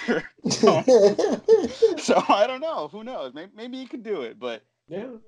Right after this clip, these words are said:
Speaker 1: fuck, I did
Speaker 3: Maybe.
Speaker 1: not like it, Chapter Two.
Speaker 3: <laughs>
Speaker 1: Oh, I don't know. Uh,
Speaker 3: Uh-huh.
Speaker 1: Gene, what, what did
Speaker 3: Yes.
Speaker 1: you see?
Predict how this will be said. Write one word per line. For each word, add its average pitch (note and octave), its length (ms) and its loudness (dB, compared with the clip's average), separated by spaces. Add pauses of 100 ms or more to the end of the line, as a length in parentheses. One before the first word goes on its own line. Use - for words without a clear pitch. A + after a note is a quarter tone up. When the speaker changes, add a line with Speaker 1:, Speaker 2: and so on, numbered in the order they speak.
(220)
Speaker 1:
fuck, F3+ 420 -6
I C3+ 80 -8
did C#3 100 -18
Speaker 3:
Maybe. E3 120 2
Speaker 1:
not D#3 80 -4
like B2 240 -16
it, A#2+ 120 -18
Chapter G#2+ 280 -12
Two. A2+ 260 -14 (320)
Speaker 3:
<laughs> - 1120 -12
Speaker 1:
Oh, - 1200 -16
I B2+ 160 -10
don't A#2 120 -14
know. F#2 160 -18 (460)
Uh, C#3+ 60 -8
Speaker 3:
Uh-huh. C#3+ 260 -4
Speaker 1:
Gene, C#3+ 260 -10 (140)
what, F#3+ 200 -12
what G3 160 -8
did F3 60 -8
Speaker 3:
Yes. - 80 -10
Speaker 1:
you B2 100 -12
see? - 300 -18